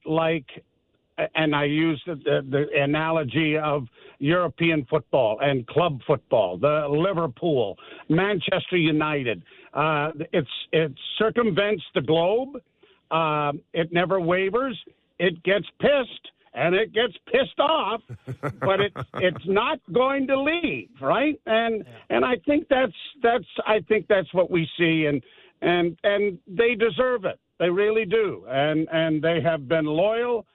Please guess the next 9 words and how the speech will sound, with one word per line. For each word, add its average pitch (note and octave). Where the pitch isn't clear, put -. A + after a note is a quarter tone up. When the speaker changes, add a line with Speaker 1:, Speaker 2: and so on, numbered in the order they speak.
Speaker 1:
Uh, D3+
I E3+
mean, F#3
when F3
you F#3+
down G3+
four A#3
one, A3+
uh, D3+